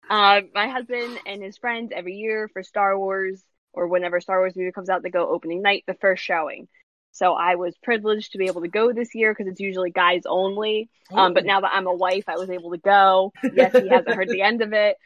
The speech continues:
Speaker 1: When Last Jedi came out, I wasn't allowed to go 'cause I was just a
Speaker 2: <gasps>
Speaker 1: girlfriend and I was really
Speaker 2: Oh.
Speaker 1: mad. <laughs>
Speaker 2: Oh.
Speaker 1: So we had to see it a separate time. Oh, it was a whole thing. Um, anyway, <laughs> so we saw the movie. I'm sitting there. I like,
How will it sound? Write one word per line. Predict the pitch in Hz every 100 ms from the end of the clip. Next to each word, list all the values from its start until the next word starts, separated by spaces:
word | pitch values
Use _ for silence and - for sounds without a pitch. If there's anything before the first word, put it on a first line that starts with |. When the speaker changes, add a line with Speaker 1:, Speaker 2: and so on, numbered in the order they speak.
| _
Speaker 1:
When | 214 208
Last | 208 214 -
Jedi | 202 214 226
came | 247 220
out, | 214 190
I |
wasn't | 190 190 185
allowed | 185
to | 185 143
go | 202 208
'cause | 202
I | 185
was | 277
just | - 285
a |
Speaker 2:
<gasps> | 311
Speaker 1:
girlfriend | 220 254 226 254 240 233
and | 190
I | 185
was | 185 -
really | 185 226 277
Speaker 2:
Oh. | 254
Speaker 1:
mad. | 226 247 302 349
<laughs> | 539 - - 605 - 494 - _ _ _ -
Speaker 2:
Oh. | 554 494 415 -
Speaker 1:
So | 262 233
we | 269
had | 269
to | 262
see | 240 240
it | 233
a | 202 -
separate | 208 247 254
time. | 247 233
Oh, | 208 190
it | 202
was | 208
a | 185
whole | 202 190
thing. | 202 180 190 _ - -
Um, | 196 180
anyway, | 302 233 196 226 370 262 _ -
<laughs> | _ - _ _ -
so | 240 226 226 _ -
we | 208
saw | 277 262
the | 285
movie. | 247 208 196 202 _ _ _ _ _ _ _
I'm | 170 196
sitting | 240 254 - 196
there. | 175 156 156 _ _ -
I | - 415
like, | 440 -